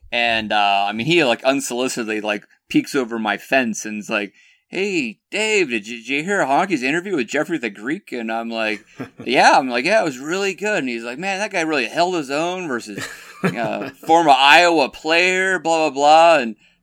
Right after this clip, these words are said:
Speaker 1: yeah, I mean, so, I mean, that's, that's the highest praise right there, is an Iowa fan telling me that, uh, Honky, the biggest Husker fan possible, did a great job with, with another Iowa fan, uh, Jeffrey the Greek. So,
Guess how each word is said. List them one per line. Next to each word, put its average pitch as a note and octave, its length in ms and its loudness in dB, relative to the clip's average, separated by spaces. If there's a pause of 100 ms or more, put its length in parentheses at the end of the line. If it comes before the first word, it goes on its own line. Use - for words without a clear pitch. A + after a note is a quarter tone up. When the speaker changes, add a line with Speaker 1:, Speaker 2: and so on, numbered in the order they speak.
(100)
Speaker 1:
yeah, A#2+ 260 6
I G2+ 80 0
mean, G#2+ 240 -8
so, A#2 300 -4
I A2 100 0
mean, A#2+ 180 -8
that's, - 440 -8
that's B2+ 240 -8
the A#2+ 120 -2
highest A#2+ 380 2
praise A#2+ 300 -6
right G#2+ 180 -10
there, A2 280 -8
is G#2+ 80 -10
an G#2 80 -12
Iowa A2+ 320 -2
fan A2+ 440 -6
telling A2 460 -8 (340)
me A#2 200 -8
that, G2+ 260 -6
uh, G2 240 -12 (320)
Honky, C#3 320 0
the A#2 80 -8
biggest A#2 240 -6
Husker B2 460 -2
fan A2+ 300 -8
possible, A2 600 -2
did G#2 140 -6
a G#2+ 60 -10
great G#2 180 -6
job G#2 320 -4
with, G2 260 -14 (400)
with A2 160 -14
another A2+ 300 -4
Iowa G2 340 -4
fan, G2+ 480 -12
uh, G2 220 -12
Jeffrey G#2+ 300 -12
the G2+ 100 -18
Greek. G2+ 300 -12
So, G#2+ 300 -4